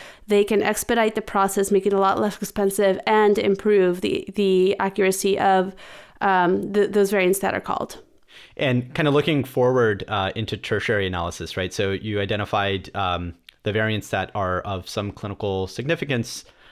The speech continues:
Speaker 2: Uh, how do you, how do you find new clinically significant variants?
Speaker 1: You can use A I once you have enough information, enough genomes out there to really understand what genes drive, um, different conditions or what genes might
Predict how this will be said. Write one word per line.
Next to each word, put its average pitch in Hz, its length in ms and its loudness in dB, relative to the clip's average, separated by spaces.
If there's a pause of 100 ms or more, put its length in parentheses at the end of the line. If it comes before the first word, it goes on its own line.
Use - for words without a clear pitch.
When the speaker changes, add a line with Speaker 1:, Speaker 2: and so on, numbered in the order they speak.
(100)
Speaker 2:
Uh, 95 300 -2 (180)
how 131 240 0
do 135 100 -2
you, 127 440 0
how 139 120 -2
do 139 60 -2
you 135 80 -2
find 101 340 -4
new 107 480 -2 (540)
clinically 101 580 -2
significant 95 840 -6 (160)
variants? 85 760 -6
Speaker 1:
You 254 160 0
can 262 180 4
use 302 380 4
A 233 200 0
I 196 580 4
once 226 280 2
you 233 80 2
have 214 160 2
enough 196 260 4
information, 185 840 2
enough 208 300 2
genomes 202 560 4
out 185 320 -2
there 180 240 4
to 202 180 -2
really 220 340 2
understand 185 720 2 (360)
what 214 300 2
genes 196 400 4
drive, 185 680 2 (120)
um, 185 440 2
different 208 320 2
conditions 190 520 2
or 202 160 2
what 208 300 2
genes 202 480 4
might 185 400 4